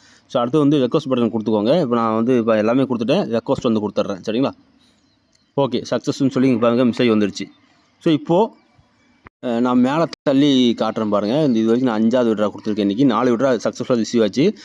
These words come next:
ஃபர்ஸ்ட் விட்ரா கொடுத்தது ட்வென்டி ஒன் டென்னில் கொடுத்தேன். அடுத்தது, அ, நாலு பதினொன்னு, அடுத்து பதினொன்னு பதினொன்னு, அடுத்து பதினாலு பதினொன்னு, இப்போ வந்து பதினெட்டு பதினொன்னு.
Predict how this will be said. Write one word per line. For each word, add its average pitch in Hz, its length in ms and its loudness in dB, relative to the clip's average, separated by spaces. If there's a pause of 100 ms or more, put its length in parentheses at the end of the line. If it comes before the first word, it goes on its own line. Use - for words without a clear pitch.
(280)
ஃபர்ஸ்ட் - 280 -2
விட்ரா 147 220 4
கொடுத்தது 135 420 2 (180)
ட்வென்டி 139 320 2
ஒன் 135 400 2
டென்னில் 117 320 2
கொடுத்தேன். 117 380 0 (260)
அடுத்தது, 147 480 0 (220)
அ, 110 160 0
நாலு 120 380 2
பதினொன்னு, 120 440 2 (120)
அடுத்து 117 340 -2
பதினொன்னு 127 240 2
பதினொன்னு, 117 400 2
அடுத்து 117 400 -4
பதினாலு 135 280 0
பதினொன்னு, 120 420 2 (320)
இப்போ 131 180 -2
வந்து 160 160 2
பதினெட்டு 135 440 0
பதினொன்னு. 101 280 -2